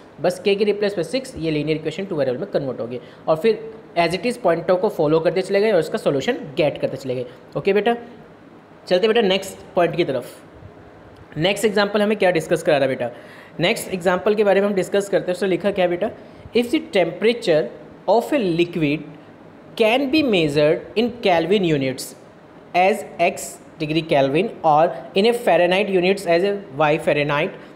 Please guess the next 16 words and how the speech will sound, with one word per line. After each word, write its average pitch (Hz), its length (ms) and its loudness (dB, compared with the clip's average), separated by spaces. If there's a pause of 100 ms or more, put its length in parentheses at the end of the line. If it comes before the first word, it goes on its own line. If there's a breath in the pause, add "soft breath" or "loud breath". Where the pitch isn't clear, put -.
(120)
the 165 180 4
relation 190 640 2 (100)
between 170 380 0
the 220 100 0 (140)
two 269 160 0
system 190 460 -2
of 208 180 -4
measurement 156 640 0 (360 loud breath)
of 165 260 2
temperature 220 480 2
is 226 200 2
given 165 280 2
by 170 160 4
the 180 100 2
linear 156 340 0
equation। 131 380 -4